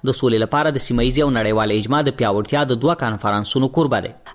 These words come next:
افغانستان به همدا ډول د پنجشنبې په ورځ د سولې په اړه د سیمه ییزې او نړیوالې اجماع د پیاوړتیا تر نوم لاندې د یو بل کانفرنس کوربه وي، چې پکې به د ناټو سازمان، ملګري ملتونه، اروپایي ټولنه او امریکا هم ګډون وکړي. امید زهیرمل،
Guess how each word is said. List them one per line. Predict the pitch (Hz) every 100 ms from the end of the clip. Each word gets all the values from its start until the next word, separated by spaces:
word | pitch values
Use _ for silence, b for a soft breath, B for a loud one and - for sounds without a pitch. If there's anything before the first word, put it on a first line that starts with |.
| 160
افغانستان | 165 208 202 240 214
به | 202
همدا | 202 208
ډول | 214 190
د | 156 202
پنجشنبې | 202 160 123 120 135
په |
ورځ | 156 165 135
د | 127
سولې | 202 185 165
په | 160
اړه | 180 175
د | -
سیمه | 147 139
ییزې | 175 185 180
او | 147
نړیوالې | 123 139 180 170 123
اجماع | 120 135 120
د | -
پیاوړتیا | 120 110 113 - 180 -
تر | 131 139
نوم | 202 175
لاندې | 131 131 156 - -
د | 143 147
یو | 165 190
بل | 185
کانفرنس | 123 113 107 107 -
کوربه | 117 110
وي، | 104 95 - -
چې | 151
پکې | 151 165
به | 147
د | 139
ناټو | 131 139 135
سازمان، | 123 113 151 180 175 170
ملګري | 139 131 123
ملتونه، | 117 117 175 180 156 - 139
اروپایي | 123 123 190 185
ټولنه | 165 190 151 151 _
او | 110 110
امریکا | 110 120 117 151 139
هم | 110 - -
ګډون | 139 120 92
وکړي. | 90 - 107 - - 143
امید | 147 147 147
زهیرمل، | 143 175 214 208